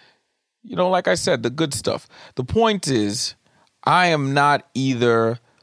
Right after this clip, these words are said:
a hundred percent for going back out or a hundred percent against going back out. 'Cause both sides have very good reasons to, you know, feel the way they feel.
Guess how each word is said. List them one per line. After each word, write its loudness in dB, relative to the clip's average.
a 0
hundred -2
percent -2
for 0
going 2
back 0
out 2
or 4
a 0
hundred -2
percent 0
against -2
going -2
back -6
out. -10
'Cause -6
both 0
sides 2
have 0
very 0
good 0
reasons -6
to, -2
you -2
know, 2
feel 0
the 2
way 4
they 2
feel. -2